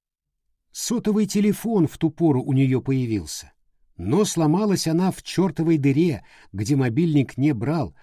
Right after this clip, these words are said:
а потом, когда наконец починилась и поехала, стыдно стало звонить. Ее и не ждали, наверное. День был субботним,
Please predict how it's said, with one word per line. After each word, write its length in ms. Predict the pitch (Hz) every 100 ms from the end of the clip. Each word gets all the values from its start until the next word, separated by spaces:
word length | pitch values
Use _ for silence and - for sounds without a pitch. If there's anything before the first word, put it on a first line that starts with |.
| - - -
а 120 | 104
потом, 380 | 110 107 180 160
когда 300 | 120 113 123
наконец 420 | 117 120 127 -
починилась 640 | 120 - 110 147 156 -
и 60 | 127
поехала, 680 | 110 110 180 - 151 123 - _ _ _
стыдно 540 | - - - 247 151
стало 300 | 123 131 120
звонить. 480 | 110 151 151 101 - _ _ _ _ _ -
Ее 560 | 165 214 180 208 196
и 160 | - 190
не 120 | 190
ждали, 340 | 151 143 208
наверное. 580 | 226 196 139 87 80 - _ _ _ _ _ _ _ -
День 420 | 80 78 196 208
был 200 | 143 180
субботним, 840 | - 180 160 131 107 101 95 98